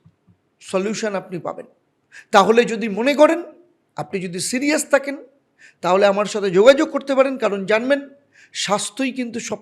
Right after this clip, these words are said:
থেকে বড় সম্পদ। তাই যত বেশি দিন বাঁচবেন, সুস্থভাবে বাঁচবেন, তত বেশি আপনি জীবনে কিন্তু সফলতাকে এনজয় করতে পারবেন। তাই জিন্দেগি বড়ি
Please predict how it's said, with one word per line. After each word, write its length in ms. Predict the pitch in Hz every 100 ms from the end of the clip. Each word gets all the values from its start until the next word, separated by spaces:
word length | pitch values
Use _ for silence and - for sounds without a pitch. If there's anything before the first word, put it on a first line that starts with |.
| -
থেকে 160 | 220 220
বড় 200 | 170 185
সম্পদ। 480 | 180 185 175 160 131 - _ _ - -
তাই 160 | 214 202 151
যত 200 | 208 208 269 196 185
বেশি 280 | 202 - 269
দিন 240 | 196 277 311 240
বাঁচবেন, 420 | 202 202 202 247 269 285 - - -
সুস্থভাবে 1000 | - - - 277 - - - 285 254 233
বাঁচবেন, 460 | 247 214 196 208 254 - - _ _ _ _ _ _ _ _ - - -
তত 260 | 190 190 247 180
বেশি 260 | 196 - 262 - -
আপনি 280 | 175 - 208
জীবনে 380 | 160 175 208 220
কিন্তু 260 | 214 208 214
সফলতাকে 760 | - 180 - 190 196 208 202 202
এনজয় 380 | 175 165 190 190
করতে 220 | 185 - 190
পারবেন। 340 | 170 175 - _ _ _ _
তাই 140 | 220 240 233 - - - 139
জিন্দেগি 640 | 151 233 262 285 262 302 302 - _ _ _ _ _ _ _ _ -
বড়ি 500 | 151 139 202 226 269